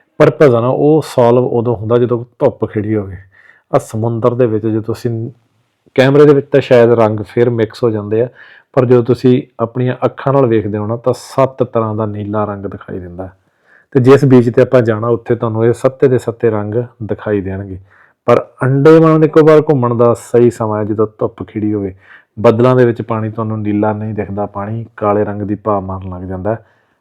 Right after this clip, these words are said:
ਪਾਣੀ ਨੀਲਾ ਤੁਹਾਨੂੰ ਸਿਰਫ ਉਦੋਂ ਹੀ ਦਿਖਦਾ। ਬੜਾ ਖੂਬਸੂਰਤ ਰਸਤਾ ਹੈ। ਆਪਾਂ ਵਧ ਰਹੇ ਹਾਂ। ਆਪਾਂ ਸਭ ਤੋਂ ਪਹਿਲਾਂ ਜਾਵਾਂਗੇ ਜੀ ਕਾਲਾ ਬੱਤਰ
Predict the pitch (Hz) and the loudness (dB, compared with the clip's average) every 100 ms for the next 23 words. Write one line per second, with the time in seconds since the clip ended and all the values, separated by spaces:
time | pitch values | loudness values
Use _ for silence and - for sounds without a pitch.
0 | _ - 127 139 123 117 117 113 117 107 | _ -4 -2 0 0 0 2 0 -2 -6
1 | 101 110 - 98 95 92 - - - _ | -8 -10 -10 -12 -14 -16 -18 -20 -20 _
2 | _ _ _ _ 117 123 - 113 107 - | _ _ _ _ 0 0 0 -2 -2 -4
3 | 113 110 110 92 - 110 127 _ _ _ | -6 -6 -8 -8 -6 -6 -6 _ _ _
4 | _ - 101 113 101 101 113 123 139 - | _ -14 -8 -4 -2 -2 -2 -4 -6 -12
5 | - - 123 120 123 143 139 143 143 143 | -20 -8 -6 -2 0 0 2 2 4 2
6 | 120 120 123 143 - 110 101 98 95 107 | 0 0 -2 -4 -4 -2 -2 -4 -8 -10